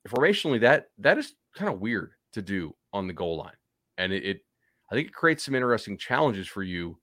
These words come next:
as a defense, especially if you have a Q B who can win the race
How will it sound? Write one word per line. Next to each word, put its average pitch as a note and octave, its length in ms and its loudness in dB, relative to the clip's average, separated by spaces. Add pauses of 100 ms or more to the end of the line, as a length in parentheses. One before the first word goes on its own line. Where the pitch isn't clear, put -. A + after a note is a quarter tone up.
(520)
as G2 140 -4
a F2+ 60 -10
defense, A#2 540 -2
especially D3+ 680 6
if G#2+ 120 -2
you B2 60 4
have G#2+ 80 2
a F#2+ 40 -8
Q A#2 240 -2
B A2 400 2 (640)
who C3 140 -4
can A2 340 2
win C3+ 240 4
the A2+ 100 2
race G#2+ 420 2